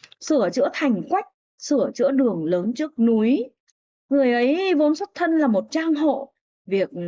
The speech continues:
tu sửa cũng đã quen rồi. Lệnh cho Tưởng Kính phụ trách kho bạc và nhà kho, bao gồm các khoản chi tiêu, tích lũy hàng chục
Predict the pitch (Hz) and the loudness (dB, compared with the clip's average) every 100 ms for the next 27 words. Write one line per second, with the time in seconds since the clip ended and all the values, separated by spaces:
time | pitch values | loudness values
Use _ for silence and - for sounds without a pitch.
0 | 165 277 277 294 247 147 240 285 285 - | -2 0 0 0 -2 -2 -2 -2 -2 -4
1 | 320 320 302 254 240 247 254 - _ _ | -2 2 2 2 2 0 -2 -12 _ _
2 | _ _ _ _ _ _ _ - - - | _ _ _ _ _ _ _ -20 -20 -8
3 | 220 220 214 180 170 240 240 208 156 - | -2 -2 -2 -8 -4 -4 -2 -2 -4 -2
4 | 202 240 480 554 _ _ _ 320 269 311 | 2 2 2 -6 _ _ _ -2 -2 -4
5 | 403 - 320 262 254 220 190 175 180 165 | -6 -4 -4 -2 -2 -2 -6 -6 -6 -8
6 | - 277 285 294 285 _ _ _ 247 208 | 0 2 4 2 -2 _ _ _ -2 0
7 | 190 190 175 147 277 294 226 - - 302 | 0 0 -2 -4 -6 -4 -6 -4 0 0
8 | 277 311 311 302 285 _ 427 - 277 277 | 2 0 2 0 -2 _ -8 -2 -2 0
9 | 285 349 277 233 175 - 226 | 2 0 0 -2 -4 -6 -6